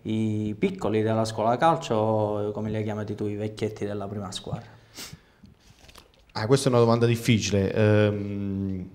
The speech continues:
Speaker 2: io sono sempre dell'idea che, eh, s-, si debba, eh, cercare di lavorare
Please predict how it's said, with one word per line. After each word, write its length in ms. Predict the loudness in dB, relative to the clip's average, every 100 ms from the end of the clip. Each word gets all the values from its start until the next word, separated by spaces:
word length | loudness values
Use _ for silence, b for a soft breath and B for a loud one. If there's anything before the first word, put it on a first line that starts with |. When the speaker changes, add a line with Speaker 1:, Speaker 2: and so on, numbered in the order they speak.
| -20 -20 -6 4
Speaker 2:
io 120 | 6
sono 180 | 8 8
sempre 260 | 6 6
dell'idea 480 | 6 8 10 12 10
che, 320 | 10 8 6 4
eh, 760 | 6 8 6 4 2 0 -4 -8 b b b b b b _ -14 -6
s-, 220 | -4 -4 -2
si 180 | 4
debba, 840 | 8 8 10 10 10 8 6 8 6
eh, 40 |
cercare 400 | 4 4 6 6
di 60 | 8
lavorare 600 | 8 8 8 6 0